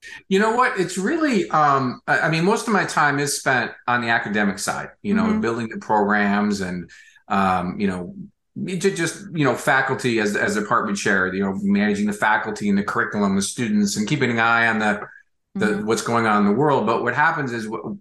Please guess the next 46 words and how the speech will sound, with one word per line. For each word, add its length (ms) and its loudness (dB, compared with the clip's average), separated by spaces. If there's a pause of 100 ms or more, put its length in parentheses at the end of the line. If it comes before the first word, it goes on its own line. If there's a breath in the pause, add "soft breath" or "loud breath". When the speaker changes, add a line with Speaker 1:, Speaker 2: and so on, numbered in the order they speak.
Speaker 1:
it 140 0
fits 240 -2
very 280 0
synergistically 840 0
with 160 2
what 180 2
I 120 2
do 280 2
do, 480 -2
um, 520 -2 (100)
uh, 220 2
you 80 -4
know, 100 0
when 200 -2
I'm 120 2
out 220 2
and 80 -4
about, 280 2
because 220 -4
I 140 2
can 400 -2 (260)
literally 420 2
take 280 -2
the 60 -2
real-time 640 0
stuff 340 -2
going 220 -2
on 200 2
and 100 -2
insert 420 -4
that 280 0
back 400 0 (480)
into 500 0
the 80 0
courses, 480 -2
the 60 0
faculty, 600 -2
the 100 -6
program. 540 -2 (160)
Speaker 2:
Mm-hmm. 220 -4
Speaker 1:
So 220 0
it's 180 -2
kind 300 0
of, 160 0
like, 340 0
almost 460 2